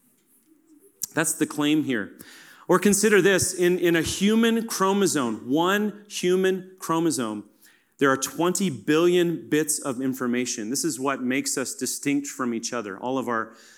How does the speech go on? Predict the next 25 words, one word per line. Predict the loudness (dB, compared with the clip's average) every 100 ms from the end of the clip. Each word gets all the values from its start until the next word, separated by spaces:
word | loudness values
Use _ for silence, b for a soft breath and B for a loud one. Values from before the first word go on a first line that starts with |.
| B B
uh, | -10 -8
physical | 0 0 2 -2
traits | -2 0 0 0 -2
and, | -4 -6 -8
and | -8 -6 -8 -10 -20 -8
just | -4 -4 -2
everything | 0 2 2
about | 2 2 2
us | 2
that | 2
makes | 2 2
us | -2 -2
unique. | 0 2 2 0 -2 -12 -18 _ _ _ _ _ _ _ _ _ _ _
One | -6 0 2 0
of | -2
those, | -4 -4 -6
there's | -8 -10
twenty | -10 -6 -4 -4
billion | -4 0 0 2 0
bits | -2 -4
of |
information. | -4 -2 -2 -2 -2 -6 B B
If | -4 -2 0
you | 2
wrote | 2 2 2 -4